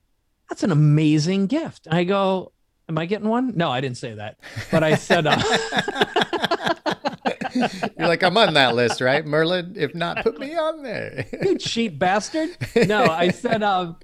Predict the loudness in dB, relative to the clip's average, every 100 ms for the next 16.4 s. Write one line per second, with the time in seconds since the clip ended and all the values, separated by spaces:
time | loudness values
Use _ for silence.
0 | -20 _ -20 -20 -20 -20 _ _ -4 -4
1 | -10 -8 -2 0 2 0 0 0 0 0
2 | -4 -4 -2 -2 -2 -4 -6 -6 -6 -4
3 | -4 -4 -4 -2 -4 -4 -4 -4 -6 -2
4 | 0 0 0 0 -2 -4 -8 -4 -4 -2
5 | -4 -4 -4 -4 -2 -4 -4 -6 -4 -4
6 | -4 -6 -6 -4 -2 -4 -8 -8 -6 -4
7 | -4 -4 -6 -6 -8 -6 -4 -2 -2 -2
8 | -2 -2 -6 -4 -6 -6 -2 2 4 2
9 | 0 -2 -4 -4 -2 -4 -8 -12 -12 -4
10 | -2 -2 -6 -2 -2 -2 -8 -8 -2 0
11 | 0 0 -2 -4 -6 _ -20 -20 _ _
12 | _ _ _ _ _ _ _ _ -2 0
13 | 0 0 0 2 2 2 2 0 -4 -4
14 | -4 -2 -2 -4 -2 0 0 -2 -2 -2
15 | -2 -4 -4 -4 -4 -6 -8 -6 -10 -4
16 | -2 -2 -6